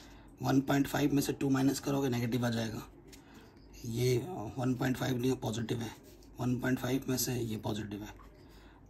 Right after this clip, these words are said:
पॉजि-, नेग-, positive into negative, negative, negative into positive, negative, negative into positive, negative, ये आपका ह्रासमान आएगा इस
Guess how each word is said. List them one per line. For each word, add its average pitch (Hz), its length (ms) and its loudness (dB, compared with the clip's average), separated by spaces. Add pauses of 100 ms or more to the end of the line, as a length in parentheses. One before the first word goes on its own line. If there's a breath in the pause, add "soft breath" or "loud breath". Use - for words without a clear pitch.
(120)
पॉजि-, 123 300 -4
नेग-, 135 480 0
positive 131 420 2
into 135 220 4
negative, 107 480 -4 (440)
negative, 120 380 -2
negative 123 380 0
into 127 220 2
positive, 113 480 -4
negative, 113 420 -4
negative 117 320 -2
into 123 180 0
positive, 107 420 -6
negative, 101 360 -8 (680 loud breath)
ये 123 180 2
आपका 127 260 0
ह्रासमान 113 480 -2
आएगा 101 160 -6
इस - 180 -6